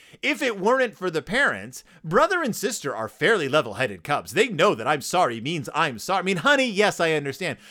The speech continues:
but she's basically just following the example set to her by brother and sister. So I think that there needs to be a step, like an acknowledgement between the, the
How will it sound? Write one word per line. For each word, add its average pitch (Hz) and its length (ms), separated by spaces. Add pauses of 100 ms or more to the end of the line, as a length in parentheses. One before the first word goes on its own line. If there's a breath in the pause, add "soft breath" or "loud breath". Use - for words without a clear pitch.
(140 loud breath)
but 214 100
she's 302 300
basically 160 500
just 135 240
following 151 420
the 139 80
example 143 460
set 202 220
to - 80
her 135 120
by 135 160
brother 180 300
and 254 160
sister. - 340 (220 loud breath)
So 226 300
I 277 300
think 98 480 (300 soft breath)
that 175 120
there 208 140
needs 233 340
to 233 100
be 196 180
a 170 40
step, 202 720
like 170 120
an 202 80
acknowledgement 185 880
between 160 760 (340)
the, 143 380
the 113 300